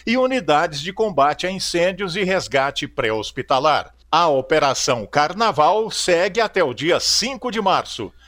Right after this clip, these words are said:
A operação também investe em ações educativas, buscando conscientizar tanto turistas quanto moradores sobre a importância da segurança.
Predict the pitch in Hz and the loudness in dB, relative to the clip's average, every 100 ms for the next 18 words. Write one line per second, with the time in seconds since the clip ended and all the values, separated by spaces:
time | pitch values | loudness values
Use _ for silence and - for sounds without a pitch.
0 | - - 120 131 139 143 - 143 185 147 | -20 0 0 2 0 0 -2 -2 -2 0
1 | 170 226 135 143 170 - 151 123 120 131 | 0 -2 -2 0 0 -2 -6 -2 -2 -2
2 | - 147 120 127 131 180 - 190 202 135 | -4 -4 -4 -6 -2 -2 -2 -6 -4 -4
3 | - 110 117 - 156 135 - 147 156 143 | -6 -10 -6 -4 -2 -4 -4 -6 -4 -4
4 | 120 - 131 147 180 - - - 165 214 | -4 -6 0 0 0 -4 -20 -4 -2 0
5 | 254 247 254 170 160 - 196 - - - | -2 -4 -4 -2 -2 -2 -2 -4 -12 -4
6 | 156 175 214 220 214 226 220 143 156 170 | 0 0 0 0 0 0 0 -2 -2 0
7 | 170 - 147 143 135 123 139 135 196 147 | -2 -4 -2 -2 2 2 0 0 -2 -2
8 | - 202 233 - 139 - 165 196 - - | 0 -2 0 -2 -2 0 0 0 -4 -6
9 | 139 147 160 165 - - 87 | -4 0 0 0 -4 -6 -8